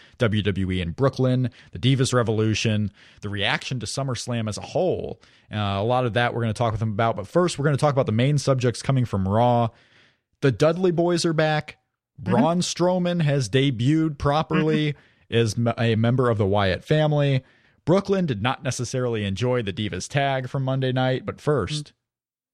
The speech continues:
Speaker 1: the challenger for Seth Rollins' W W E World Heavyweight Championship at Night of Champions was determined on Raw, and it is going to be Sting. What are your
Speaker 2: Yeah.
Speaker 1: thoughts on Sting? What you think about Sting getting a shot at the big gold belt?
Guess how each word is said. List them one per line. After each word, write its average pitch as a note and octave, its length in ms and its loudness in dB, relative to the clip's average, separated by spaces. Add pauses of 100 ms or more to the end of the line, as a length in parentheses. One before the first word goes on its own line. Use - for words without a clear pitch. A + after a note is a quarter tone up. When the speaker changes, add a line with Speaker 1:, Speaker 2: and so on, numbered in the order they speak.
(120)
Speaker 1:
the G2 100 -6
challenger D#3+ 520 -2
for A#2+ 140 -2
Seth - 320 -4
Rollins' B2 500 -2
W B2 240 0
W B2 280 2
E B2+ 100 2
World A#2+ 300 2
Heavyweight B2+ 340 2
Championship G2 640 -2
at G#2 180 -4
Night A2 180 0
of B2+ 80 -4
Champions G2 640 -4
was G2+ 160 -4
determined F3+ 460 0
on F3 140 0
Raw, A#2+ 380 2 (220)
and G#2 140 -2
it G#2 100 -2
is A#2+ 120 2
going B2 240 0
to G#2+ 40 -2
be A2 440 0 (460)
Sting. - 640 -4 (920)
What C#3+ 140 0
are C#3+ 40 -2
your B2+ 100 -2
Speaker 2:
Yeah. F3 240 0
Speaker 1:
thoughts C#3+ 120 -6
on A2 140 -6
Sting? D#3 420 -6
What D#3+ 200 -4
you A#3+ 60 -2
think - 300 -2
about - 260 -6
Sting B2 520 -4 (380)
getting B2+ 200 0
a G2 60 -4
shot B2+ 300 -2
at - 80 -8
the G2 80 -10
big G2 400 -4
gold G#2 260 -4
belt? - 260 -10